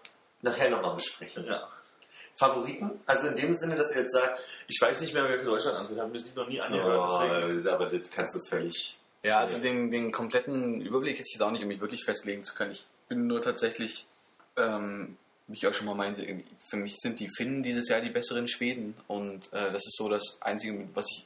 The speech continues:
Speaker 3: intensiver gesehen habe. Ähm, aber ich kann mir eben auch vorstellen, dass Albanien gut dabei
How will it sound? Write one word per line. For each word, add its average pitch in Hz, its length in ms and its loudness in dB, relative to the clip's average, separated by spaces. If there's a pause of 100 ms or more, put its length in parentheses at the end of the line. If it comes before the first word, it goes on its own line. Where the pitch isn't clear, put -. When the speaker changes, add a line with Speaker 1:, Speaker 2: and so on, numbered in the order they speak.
(120)
Speaker 3:
intensiver 120 540 0
gesehen 117 440 -2
habe. 101 380 0 (200)
Ähm, 113 720 0 (280)
aber 101 220 4
ich - 120 -6
kann 123 200 0
mir 123 120 0
eben 117 200 -2
auch - 180 0
vorstellen, 113 400 -4
dass 107 120 -8
Albanien 110 680 -2
gut - 180 -10
dabei - 240 -2